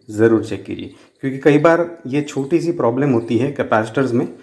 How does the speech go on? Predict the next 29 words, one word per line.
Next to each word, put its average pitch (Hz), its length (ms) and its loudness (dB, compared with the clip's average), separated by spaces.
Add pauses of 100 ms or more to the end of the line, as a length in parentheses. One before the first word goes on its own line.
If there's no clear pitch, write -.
(200)
उसकी 131 240 -4
वजह 143 240 6
से 143 120 -4
हम 143 160 2
एसी 123 280 0
का 139 120 0
कंप्लीट 131 500 -4
कॉइल 123 320 2
चेंज 120 240 2
कर 110 160 -2
देते 104 300 -2
हैं, 113 100 2
कंप्रेसर 110 500 0
चेंज 110 260 -2
कर 104 160 -4
देते 98 280 -6
हैं, 101 180 -6
गैस 120 280 2
चार्जिंग 113 340 0
कर 104 140 -4
देते 95 260 -8
हैं, 110 100 -6
काफ़ी 131 220 0
ज़्यादा 143 220 4
खर्चा 123 320 0
हो 120 120 2
जाता 113 260 -2
है 104 60 0
हमारा, 101 300 -6